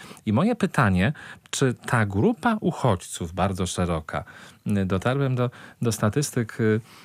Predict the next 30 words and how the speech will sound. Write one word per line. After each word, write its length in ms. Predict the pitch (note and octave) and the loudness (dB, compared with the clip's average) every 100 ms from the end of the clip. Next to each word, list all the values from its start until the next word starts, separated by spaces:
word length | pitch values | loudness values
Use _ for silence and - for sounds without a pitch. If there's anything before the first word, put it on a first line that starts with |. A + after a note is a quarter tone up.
| - - | -10 -2
mm, 220 | G#2 G#2+ | 0 2
U 80 | A2+ | 2
N 120 | A2+ | 2
H 140 | A2+ | 0
C 160 | G#2 G#2 A#2+ | 0 0 2
R, 80 | |
wysokiego 440 | A2 - G#2 G#2+ A2 | 0 -2 -4 -2 -4
przedstawiciela 640 | - A2 G#2+ G2+ - B2+ | -4 -4 -2 -2 0 0
do 100 | G#2 | 0
spraw 300 | F#2 - G2+ | -2 -2 -4
uchodźców, 560 | G2+ A2+ G#2+ - G2 - | -2 -4 -4 -4 -4 0
y, 160 | G2+ | 0
agendy 400 | F#2+ F#2+ A2+ B2 | 2 2 2 2
O 80 | A#2 | 2
N 80 | G#2+ | 2
Z-owskiej, 560 | G2 F2 E3+ - A2 G2 | 2 0 -2 -2 -4 -4
która, 300 | - F#2 F2+ G2+ | -2 -2 -2 -2
mm, 220 | G2 F#2 | -2 -2
pomaga 400 | - F#2 G#2 A2+ | -2 0 0 0
uchodźcom 480 | G#2+ A#2 A2 - G2+ | 0 -2 -4 -2 0
już 260 | C3 E3 B2 | 2 0 -2
od 120 | G2+ | -2
tysiąc 360 | G2+ - G2+ | -2 0 0
dziewięćset 260 | A#2+ A2 G#2+ | 0 -2 -2
pięćdziesiątego 560 | - G2 G2+ G#2 G#2 F#2+ - | -4 -4 -4 -2 -4 -4 -6
drugiego 560 | F2+ G2 F#2 A#2+ A2 F#2 | -4 -2 2 2 2 2
roku, 280 | A2 - | 2 0
czyli 280 | G2+ G#2 F#2+ | -6 -4 0
rok 220 | G2+ B2+ | 0 -2
po, 180 | - G#2 | -2 -2